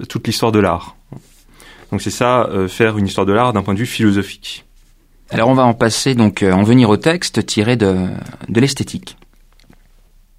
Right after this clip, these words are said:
Speaker 2: Le sensible est élevé dans l'art à l'état de pure apparence, par opposition à la réalité immédiate des objets naturels.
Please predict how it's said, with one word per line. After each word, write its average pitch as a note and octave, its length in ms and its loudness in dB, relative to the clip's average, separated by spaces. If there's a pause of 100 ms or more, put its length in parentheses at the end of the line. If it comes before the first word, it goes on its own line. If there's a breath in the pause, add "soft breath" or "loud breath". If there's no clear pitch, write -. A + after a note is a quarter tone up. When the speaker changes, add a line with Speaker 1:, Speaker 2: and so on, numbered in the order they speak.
(340)
Speaker 2:
Le A2+ 100 4
sensible D3+ 640 2 (1160 soft breath)
est G#2+ 80 2
élevé C#3 200 4
dans A#2 120 4
l'art B2 480 2 (120)
à G#2 80 -2
l'état A2+ 280 2
de A#2+ 100 2
pure B2 240 2
apparence, G2+ 720 -2 (220)
par G#2 160 0
opposition A2+ 580 2
à B2+ 40 4
la G#2 100 2
réalité A2 720 2
immédiate A#2+ 760 2 (100)
des G#2 200 0
objets A2 160 0
naturels. G2+ 500 -2